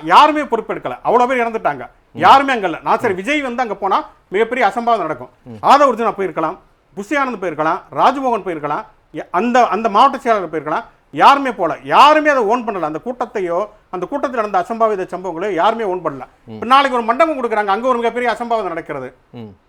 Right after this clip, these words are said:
Speaker 1: அப்ப வந்து யார் அந்த, அந்த மண்டபத்துக்காரருக்கு யாருக்கு வந்து பதில் சொல்லுவா? விஜய் பாட்டுக்கு வருவாரு, யாரையோ பாப்பாரு, எங்கேயோ ஒரு மி-, இது மாதிரி இன்னொரு மிகப்பெரிய அசம்பாவிதம் நடந்து போயிருச்சுன்னு சொன்னா யார் பொறுப்பேற்பா? இப்ப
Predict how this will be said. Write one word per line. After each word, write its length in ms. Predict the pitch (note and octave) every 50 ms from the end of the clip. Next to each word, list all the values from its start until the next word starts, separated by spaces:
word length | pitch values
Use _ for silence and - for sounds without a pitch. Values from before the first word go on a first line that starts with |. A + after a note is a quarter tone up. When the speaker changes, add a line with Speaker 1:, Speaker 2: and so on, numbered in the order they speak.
| _ _ -
Speaker 1:
அப்ப 240 | A3+ A#3+ A#3+ D4+
வந்து 180 | C#4 C#4 C#4+ C#4+
யார் 200 | B3+ A#3+ C4 C#4
அந்த, 160 | C4 B3 A3+
அந்த 140 | F#3+ G#3 A#3+
மண்டபத்துக்காரருக்கு 580 | A#3+ A#3+ B3 C#4+ C#4+ B3+ A#3+ B3 A3+ G3+ G3 G#3
யாருக்கு 200 | A#3 C4 A#3+ A3+
வந்து 140 | G#3+ F#3+ F#3
பதில் 180 | G3+ G3 - F3+
சொல்லுவா? 200 | D#3+ D#3+ D#3+ G3 - - _ _ _ _ _ _ _
விஜய் 200 | D3 D#3 A3+ B3
பாட்டுக்கு 320 | C4 C#4 C#4 D#4+ C#4+ D4
வருவாரு, 260 | C#4 C4+ C4+ C4+ C4+ D4
யாரையோ 280 | B3+ A3+ A#3 C#4+ C#4+ - -
பாப்பாரு, 300 | C4 C4 B3+ C4 C4+ C4 A3+
எங்கேயோ 180 | A3+ B3+ C#4
ஒரு 80 | C4 A#3
மி-, 120 | A#3+ G3+ - _ _
இது 140 | - G3 A3+
மாதிரி 200 | A3+ C4 C#4+ C4+
இன்னொரு 220 | B3 C4 C4+ B3+ B3
மிகப்பெரிய 380 | A#3 A#3 B3 A3 B3+ C4 B3+
அசம்பாவிதம் 420 | A3 G#3 B3+ B3 B3+ B3 A#3 A3 G#3
நடந்து 160 | A3+ A3+ G#3+
போயிருச்சுன்னு 340 | G#3 F#3+ D#3 F#3 E3 - D3+
சொன்னா 180 | C#3 C#3+ E3+ B3+ - - _ _ _ _
யார் 320 | C#3+ E3 A3+ D4 D4+ B3
பொறுப்பேற்பா? 460 | C4+ B3+ A#3 G#3+ A3 G3+ - - F#3 A3 A3 - _ _ _ _
இப்ப 120 | _ -